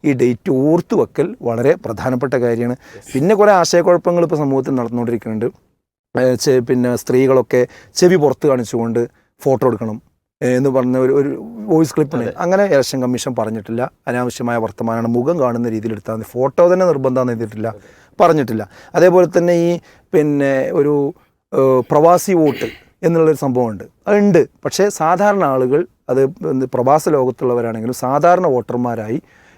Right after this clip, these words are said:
Speaker 1: ഇതിൽ പ്രവേശിക്കലാണ് ഏറ്റവും സുരക്ഷിതമായ മാർഗം. വളരെ നിർബന്ധ സാഹചര്യം ഉണ്ടെങ്കിൽ മാത്രമേ ആ ഒരു ഫോമിലേക്ക് പോകേണ്ടതുള്ളൂ എന്നതുകൂടി ഇതിനോടൊപ്പം ചേർത്ത് സൂചിപ്പിക്കണം. അപ്പം നമുക്ക് പറയാനുള്ളത് എന്താ വെച്ചാൽ ബി എൽ ഒമാർ പിന്നെ യുടെ ഈ സമ്മർദ്ദം എന്ന് പറയുന്നത് നമ്മുടെ സിസ്റ്റം ഉണ്ടാക്കിയതാണ്.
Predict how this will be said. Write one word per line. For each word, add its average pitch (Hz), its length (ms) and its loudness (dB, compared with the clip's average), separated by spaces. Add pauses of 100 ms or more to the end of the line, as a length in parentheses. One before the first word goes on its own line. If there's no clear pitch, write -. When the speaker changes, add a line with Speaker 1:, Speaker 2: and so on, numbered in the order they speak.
Speaker 1:
ഇതിൽ 151 260 -2 (120)
പ്രവേശിക്കലാണ് 127 720 -2
ഏറ്റവും 190 400 0
സുരക്ഷിതമായ 117 540 -4
മാർഗം. 107 400 -8 (360)
വളരെ 160 300 4
നിർബന്ധ 156 540 2
സാഹചര്യം 135 540 0
ഉണ്ടെങ്കിൽ 123 260 -2
മാത്രമേ 127 500 -2 (140)
ആ 127 60 -2 (100)
ഒരു 120 80 -2
ഫോമിലേക്ക് 113 640 -8
പോകേണ്ടതുള്ളൂ 120 680 0 (120)
എന്നതുകൂടി 123 480 -2 (380)
ഇതിനോടൊപ്പം 139 680 2 (180)
ചേർത്ത് 117 560 -6 (180)
സൂചിപ്പിക്കണം. 104 520 -8
അപ്പം 107 160 -12
നമുക്ക് 165 220 -2
പറയാനുള്ളത് 160 280 2
എന്താ 139 80 0
വെച്ചാൽ 135 160 -4
ബി 123 160 -6 (120)
എൽ 160 120 -4
ഒമാർ 185 340 -2 (540)
പിന്നെ 127 320 2 (120)
യുടെ 131 120 2
ഈ 139 200 2
സമ്മർദ്ദം 127 600 -2
എന്ന് 123 200 -4
പറയുന്നത് 107 340 -6
നമ്മുടെ 110 180 -6
സിസ്റ്റം 139 460 -2
ഉണ്ടാക്കിയതാണ്. 104 640 -10